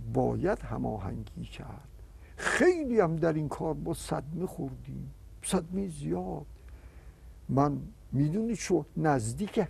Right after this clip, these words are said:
هشت سال منبر من ممنوع شد برای یک کلمه نام امام بردن. حالا من بعداً عرض می‌کنم بهتون، هشت سال این کار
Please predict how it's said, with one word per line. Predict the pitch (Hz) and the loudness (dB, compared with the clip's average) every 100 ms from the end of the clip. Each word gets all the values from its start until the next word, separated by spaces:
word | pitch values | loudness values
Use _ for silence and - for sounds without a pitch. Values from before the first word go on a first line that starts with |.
| - | 0
هشت | 165 220 254 196 - - | 2 4 4 4 0 -2
سال | - 233 311 302 226 131 - - - - - | 8 12 12 12 12 6 0 -16 -20 -6 6
منبر | 160 131 127 226 | 8 8 8 8
من | 214 202 240 | 8 4 2
ممنوع | 185 131 135 180 285 | 2 2 2 0 -2
شد | 202 - 190 - - - - - - - - - | -2 4 4 4 -6 -18 -18 -20 -20 -18 -16 0
برای | 123 151 | 2 2
یک | 143 247 - | 2 -2 -2
کلمه | - 190 226 240 | -2 0 2 2
نام | 170 143 135 143 | 4 4 2 0
امام | 139 131 117 | 0 2 0
بردن. | 107 135 110 185 214 185 - - - | -2 -2 0 2 2 2 -8 -18 -6
حالا | - 135 | 0 4
من | 151 170 | 4 6
بعداً | 139 123 165 | 6 6 4
عرض | 180 160 254 208 285 | 4 2 2 0 -4
می‌کنم | 254 269 294 180 | -4 -4 -2 -2
بهتون، | 151 131 - 143 139 - - - - - - | -4 -6 -8 -8 -8 -10 -16 -18 -20 -20 -10
هشت | - - 160 190 214 208 - - | -4 2 4 6 6 4 2 -6
سال | - - 160 214 214 170 131 - - - - - - - - - - - | -6 2 6 6 6 4 0 -6 -16 -18 -20 -20 -20 -20 -20 -18 -18 0
این | 147 - | 0 0
کار | - 160 | 0 2